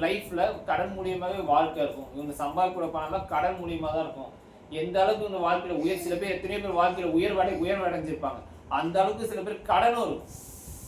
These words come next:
சில பேர்ல அஞ்சு பில்டிங், பத்து பில்டிங் வச்சிருப்பாங்க, நாலஞ்சு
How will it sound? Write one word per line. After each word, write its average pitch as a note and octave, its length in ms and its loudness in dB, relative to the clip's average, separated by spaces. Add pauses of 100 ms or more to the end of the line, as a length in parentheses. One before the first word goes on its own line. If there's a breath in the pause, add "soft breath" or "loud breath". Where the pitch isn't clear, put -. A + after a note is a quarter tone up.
சில E3+ 140 -2
பேர்ல G3+ 300 2
அஞ்சு E3 260 -2
பில்டிங், F#3+ 320 -4
பத்து E3+ 160 -2
பில்டிங் F#3 280 -4
வச்சிருப்பாங்க, F3+ 460 -2
நாலஞ்சு D#3 320 -2